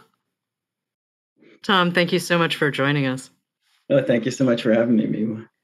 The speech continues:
Speaker 1: So, you know, we've been huge fans of your work at B N N for a really long time because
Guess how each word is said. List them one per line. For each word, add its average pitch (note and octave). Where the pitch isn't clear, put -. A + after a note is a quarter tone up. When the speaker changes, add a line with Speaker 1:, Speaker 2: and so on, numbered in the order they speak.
Speaker 1:
So, B3+
you A#3
know, G#3+
we've A3
been G#3+
huge F#3+
fans E3+
of D3
your D3+
work C#3+
at D3+
B D3+
N C#3+
N C#3+
for D3+
a C#3
really D3
long C#3+
time G3+
because D#3